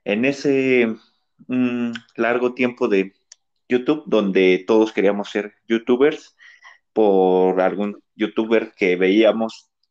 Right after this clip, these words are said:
y que queríamos copiar. Entonces yo tuve la suerte de haber conocido a compañeros en esta plataforma y de ahí fui cono-,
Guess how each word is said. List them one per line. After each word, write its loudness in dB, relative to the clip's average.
y -6
que -6
queríamos -2
copiar. -2
Entonces -4
yo -2
tuve 0
la -2
suerte 0
de 4
haber 0
conocido -2
a -2
compañeros -2
en -10
esta -8
plataforma -2
y 0
de 2
ahí 0
fui -6
cono-, -6